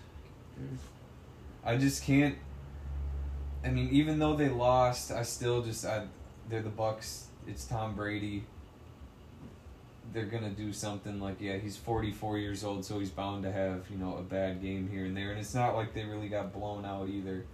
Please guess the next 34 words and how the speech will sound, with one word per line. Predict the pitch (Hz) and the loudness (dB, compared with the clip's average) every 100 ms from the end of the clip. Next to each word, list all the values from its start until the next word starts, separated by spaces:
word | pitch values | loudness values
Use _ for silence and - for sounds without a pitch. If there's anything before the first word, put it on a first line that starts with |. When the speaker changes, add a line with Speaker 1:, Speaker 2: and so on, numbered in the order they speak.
| - - - - - - - - - | -16 -18 -18 -18 -16 -14 -14 -12 -6
Speaker 2:
Um, | 92 87 87 - - - 98 | -4 -4 -6 -12 -14 -12 -8
the | |
Saints, | 95 98 101 98 98 | -6 -4 -2 -2 -2
I | |
think, | 95 101 95 92 - - | -2 -2 -4 -6 -10 -8
kind | 98 98 | -6 -4
of | 92 - | -4 2
caught | 104 92 | 2 2
wind | 95 98 98 | 0 -2 -4
at | 92 | -4
the | 92 | -4
right | 98 95 | -2 -2
time, | - 98 98 98 | -2 -2 -2 -2
and | 95 | -2
I | |
don't | 95 104 101 | -2 -2 -2
have | 104 101 | -4 -4
much | 98 95 | -6 -6
faith | - 98 95 95 | -4 -2 -2 -2
in | 98 | -4
them, | 101 104 | -4 -4
though, | 104 104 104 - - - - - - - - - | -4 -4 -6 -10 -16 -16 -18 -18 -16 -16 -14 -8
with | 98 | -4
their, | 104 104 104 - 113 | -2 -2 -4 -8 -4
their | 107 | -2
quarterback | 110 113 110 110 107 | 0 -2 0 2 0
situation. | - 107 92 113 110 - 110 | 0 -6 -2 -2 0 -2 -2
Mike | 104 104 | -2 -2
Thomas | 110 107 110 - | -2 -2 -2 -4
isn't | 104 107 98 | -4 -6 -6
coming | 104 101 | -4 -4
back | 101 104 104 - | 0 0 0 -2
this | 98 104 | -6 -2
year. | 101 101 | -2 -2